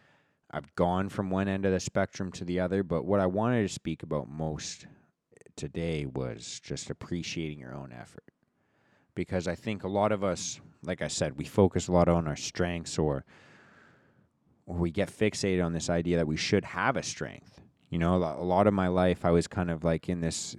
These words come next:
this headspace of, like, everyone seems to have this fucking thing that they're good at or that they like doing or that they're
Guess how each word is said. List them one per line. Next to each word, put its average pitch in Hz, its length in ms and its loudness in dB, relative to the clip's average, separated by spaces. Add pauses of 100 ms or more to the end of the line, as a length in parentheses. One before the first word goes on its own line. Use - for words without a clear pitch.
this 80 220 0
headspace 80 680 0
of, 80 140 -4
like, 58 240 -6
everyone 113 340 -2
seems 95 360 -6
to 87 60 -10
have 78 280 -8
this 76 160 -6
fucking - 460 -12
thing 107 220 -4
that 62 120 -10
they're 67 140 -6
good 95 260 -2
at 60 260 -8
or 60 380 -8 (500)
that 76 120 -4
they 76 120 -2
like 95 360 2
doing 92 340 4
or 69 80 -2
that 71 160 -4
they're 65 180 -6